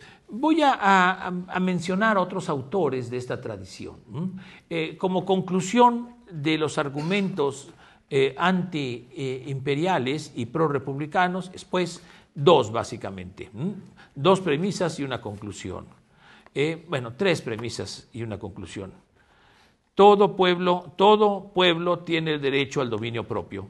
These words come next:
¿m? A la libertad, el, en el, en el concepto antiguo de libertad, a la libertad política, ¿m? A ser libre, es decir,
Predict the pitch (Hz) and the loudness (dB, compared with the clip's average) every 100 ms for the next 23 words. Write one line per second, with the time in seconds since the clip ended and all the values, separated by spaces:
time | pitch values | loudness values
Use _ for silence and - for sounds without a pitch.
0 | 127 143 202 - - _ _ - 131 120 | -10 -8 -8 -10 -18 _ _ -4 -4 -2
1 | 117 110 - 90 87 - _ 117 113 123 | -4 -6 -8 -12 -14 -20 _ -14 -14 -14
2 | 139 127 127 127 113 117 123 - 135 139 | -14 -12 -12 -10 -8 -8 -8 -6 -4 -4
3 | 113 104 151 131 104 101 98 98 95 90 | -8 -8 -8 -6 -6 -6 -8 -8 -10 -12
4 | 90 95 110 113 107 139 135 107 87 - | -14 -12 -8 -8 -6 -6 -6 -10 -12 -16
5 | - - - - 139 - - 156 151 110 | -16 -18 -16 -16 -14 -10 -6 -4 -4 -4
6 | 98 151 117 | -4 -6 -6